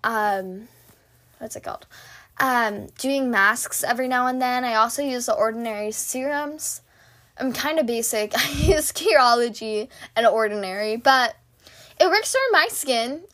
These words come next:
and yeah, like, that's just, like, kind of the end of my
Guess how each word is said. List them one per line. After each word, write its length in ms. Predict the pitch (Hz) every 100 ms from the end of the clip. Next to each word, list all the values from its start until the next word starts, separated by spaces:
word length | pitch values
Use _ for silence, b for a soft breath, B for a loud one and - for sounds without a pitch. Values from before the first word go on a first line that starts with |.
| -
and 840 | 277 285 285 277 254 240 226 - - _ _ _ _ b b b b _ _ _ -
yeah, 300 | 220 262 349 - _ -
like, 160 | 277
that's 240 | 254 - -
just, 180 | 466
like, 120 | 554 -
kind 280 | 262 269
of 240 | 370 285 277
the 160 | 262 240
end 160 | 262
of 120 | 302
my 380 | 247 233 214 208